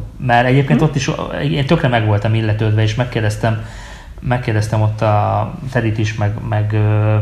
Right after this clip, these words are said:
Speaker 2: Mauro, Mauro.
Speaker 1: Maurót, hogy, ö, hogy lehet-e azt, hogy, hogy egy saját brandingelt, ö,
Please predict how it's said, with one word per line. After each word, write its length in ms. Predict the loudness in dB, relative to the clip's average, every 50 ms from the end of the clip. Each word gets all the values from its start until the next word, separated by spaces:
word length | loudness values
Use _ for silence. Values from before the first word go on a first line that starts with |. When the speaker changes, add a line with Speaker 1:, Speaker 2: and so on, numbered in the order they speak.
| 0
Speaker 2:
Mauro, 320 | 0 -2 -2 -2 -2 -4 -4
Mauro. 340 | -2 -2 -2 -2 -2 -4 -4 -2
Speaker 1:
Maurót, 480 | 2 2 4 4 4 4 2 2 0 -2
hogy, 380 | -2 0 0 0 0 0 0
ö, 480 | 0 0 0 0 0 0 0 0 0 0 -2 -4 -8 -14 -16 -16 -18 -20 -20 -20 -20 -20 -18 -18 -18 -18 -16
hogy 260 | -10 -4 -2 0 2 4
lehet-e 460 | 4 4 4 2 2 4 4 4 4
azt, 180 | 4 2 -2
hogy, 260 | -4 -2 0 0 0 0
hogy 160 | 0 0 0 0
egy 120 | -2 -2
saját 480 | -2 0 0 2 2 2 0 -2 -6 -6 -4
brandingelt, 840 | -2 -2 -2 -2 -2 -2 -2 -2 -2 0 0 0 0 0 -2 -4 -2
ö, 280 | -2 0 0 0 -2